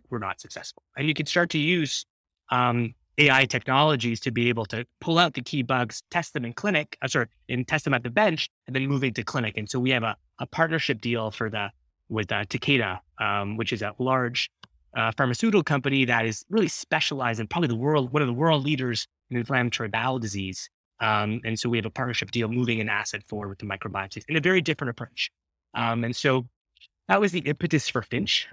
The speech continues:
Um, um, and so we, we spun up Finch, uh, with the thought process of getting an approved,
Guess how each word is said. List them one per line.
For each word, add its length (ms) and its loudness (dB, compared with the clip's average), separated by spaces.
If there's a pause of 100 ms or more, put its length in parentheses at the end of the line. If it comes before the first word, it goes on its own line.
Um, 420 2 (140)
um, 400 2
and 160 0
so 140 0
we, 340 4
we 100 -2
spun 260 0
up 160 2
Finch, 520 -2
uh, 280 0 (260)
with 320 2
the 380 2
thought 240 0
process 420 -2
of 180 -2 (200)
getting 280 2
an 80 2
approved, 680 -4